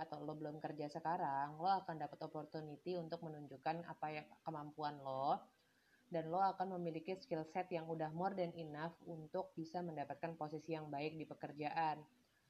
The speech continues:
Knight of Swords-nya di sini mengindikasikan lo akan mendapatkan pesan dari teman lo yang tinggalnya udah jauh dari lo sekarang. Mungkin pesan ini,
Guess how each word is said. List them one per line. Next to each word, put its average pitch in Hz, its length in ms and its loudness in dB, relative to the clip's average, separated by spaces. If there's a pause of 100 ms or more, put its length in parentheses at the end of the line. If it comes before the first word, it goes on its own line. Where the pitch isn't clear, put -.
(340)
Knight 170 240 4
of 170 80 2
Swords-nya 170 480 0
di 165 80 2
sini 160 560 -2
mengindikasikan 165 800 0
lo 214 80 4
akan 220 240 4
mendapatkan 160 560 0
pesan 160 560 0
dari 175 480 2 (800)
teman 180 560 0
lo 180 400 6
yang 190 160 0
tinggalnya 175 480 2
udah 175 160 2
jauh 160 240 4
dari 160 240 4
lo 156 320 0
sekarang. 151 640 4 (240)
Mungkin 180 400 0
pesan 175 320 0
ini, 170 480 -2